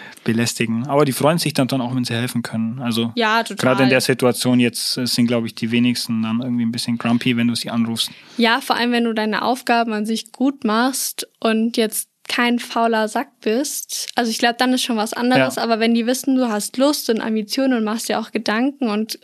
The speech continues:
Speaker 2: rufst nicht wegen jedem Scheiß an, sondern
Speaker 1: Ja.
Speaker 2: wirklich wegen Sachen, weil du's nicht verstehst und hast aber davor schon mal nachgedacht,
Speaker 1: Ja.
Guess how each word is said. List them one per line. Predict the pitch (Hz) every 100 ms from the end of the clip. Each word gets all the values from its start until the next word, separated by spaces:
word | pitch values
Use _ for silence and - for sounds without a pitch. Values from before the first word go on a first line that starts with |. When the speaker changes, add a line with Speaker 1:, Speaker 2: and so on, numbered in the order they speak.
| 233
Speaker 2:
rufst | 254 254
nicht | 247 240 247
wegen | 233 226
jedem | 214 233 233
Scheiß | 233 233 247 269
an, | - 233 233
sondern | 220 214
Speaker 1:
Ja. | 269
Speaker 2:
wirklich | 247 247 262 -
wegen | 233 226
Sachen, | 226 233 247
weil | 214
du's | 202 -
nicht | 247 247
verstehst | 226 - 254 262 226
und | 226
hast | 262
aber | 226 214
davor | 214 262 262
schon | 262
mal | 220
nachgedacht, | 185 196 311 - 208 196 208 294 -
Speaker 1:
Ja. | - 131